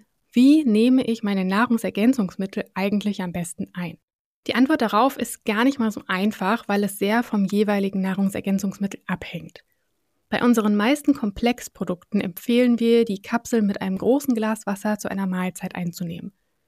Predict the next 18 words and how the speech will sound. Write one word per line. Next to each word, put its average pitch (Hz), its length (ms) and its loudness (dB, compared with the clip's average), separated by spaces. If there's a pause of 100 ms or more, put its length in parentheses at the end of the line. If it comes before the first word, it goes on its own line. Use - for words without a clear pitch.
(160)
Wenn 214 160 0
ihr 240 100 2
einen 214 280 0
sehr 208 160 0
empfindlichen 202 580 2
Magen 185 280 -4
habt, 214 300 -2
ist - 180 -14
die - 140 -10
Einnahme 214 480 2
nach 202 240 2
dem - 180 -4
Essen 220 340 -2
oft - 280 -8
ein 190 60 -4
bisschen 196 340 -4
besser 214 300 -2
verträglich, 202 840 -2